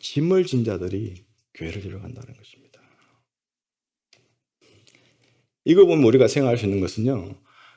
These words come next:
그렇구나. 여러분, 언제, 여러분 사시면서 언제 가장 주님을 뜨겁게 만났습니까?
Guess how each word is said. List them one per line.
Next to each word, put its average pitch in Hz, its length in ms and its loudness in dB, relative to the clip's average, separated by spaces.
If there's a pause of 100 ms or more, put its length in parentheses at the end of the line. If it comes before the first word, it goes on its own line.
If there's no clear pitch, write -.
(120)
그렇구나. 123 760 -6
여러분, 160 340 2 (360)
언제, 127 880 0 (100)
여러분 123 300 2
사시면서 147 520 -2
언제 156 720 -2 (120)
가장 277 500 -2
주님을 175 480 -2
뜨겁게 226 340 -4
만났습니까? 92 760 -10